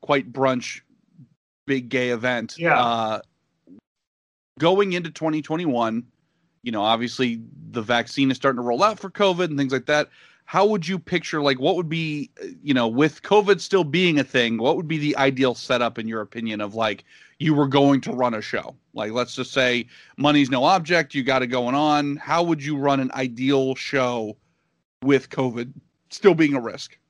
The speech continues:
Speaker 2: One thing that's really excited me, especially about the Twitch platform, is how easy it is for people to interact with footage now. And I think
Speaker 1: Mm.
Speaker 2: that's gonna be the next step that wrestling takes, hopefully,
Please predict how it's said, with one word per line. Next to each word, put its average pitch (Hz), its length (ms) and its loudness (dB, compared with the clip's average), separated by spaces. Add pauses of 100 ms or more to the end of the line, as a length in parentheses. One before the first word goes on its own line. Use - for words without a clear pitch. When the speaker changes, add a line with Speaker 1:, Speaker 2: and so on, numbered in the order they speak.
Speaker 2:
One 208 280 -2
thing 294 200 -6
that's 208 240 0
really 185 340 0
excited 160 480 -4
me, 151 140 -4
especially 156 480 0
about 156 200 4
the 131 80 -4
Twitch 139 380 -4
platform, 175 640 4
is 147 460 2 (240)
how 170 260 4
easy 185 400 0
it 180 60 2
is 175 160 -2
for 175 120 -2
people 165 280 0
to 160 60 2
interact 143 580 0
with 139 160 -10
footage 127 440 -4
now. 95 240 -10 (120)
And 135 100 -4
I 147 100 2
think 220 280 2
Speaker 1:
Mm. - 40 -12
Speaker 2:
that's 175 280 2
gonna 226 160 0
be 220 80 0
the 196 120 0
next 165 300 -2
step 165 280 -6
that 151 180 -4
wrestling 139 420 -4
takes, 131 340 -8
hopefully, 147 560 -4